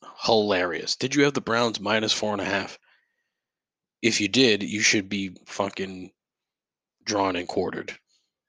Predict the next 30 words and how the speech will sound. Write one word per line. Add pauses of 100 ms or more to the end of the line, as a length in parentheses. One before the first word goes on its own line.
(1600)
Best
bets
last
week. (260)
There
was
only
one
winner,
and
that's
me.
I
took
the
Saints
minus
ten. (520)
Scott
Banksley
tried
to
get
cute
and
fade
me,
so
he
lost.